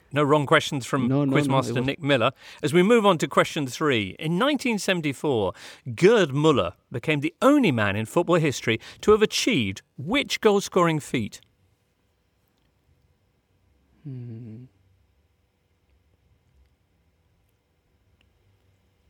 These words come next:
Speaker 2: Over ninety goals in one calendar year?
Speaker 1: Very possibly, but that's not the answer.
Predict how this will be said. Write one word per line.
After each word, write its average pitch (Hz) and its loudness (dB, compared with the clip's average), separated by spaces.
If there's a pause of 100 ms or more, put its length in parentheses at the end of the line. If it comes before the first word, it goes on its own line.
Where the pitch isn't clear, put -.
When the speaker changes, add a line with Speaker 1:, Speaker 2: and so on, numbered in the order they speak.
(160)
Speaker 2:
Over 131 2
ninety 139 2
goals 127 2
in 110 -6
one 120 -4
calendar 120 0
year? 143 0 (580)
Speaker 1:
Very 139 0
possibly, 147 0
but 120 -4
that's 135 -2
not 160 -2
the 143 2
answer. 147 -2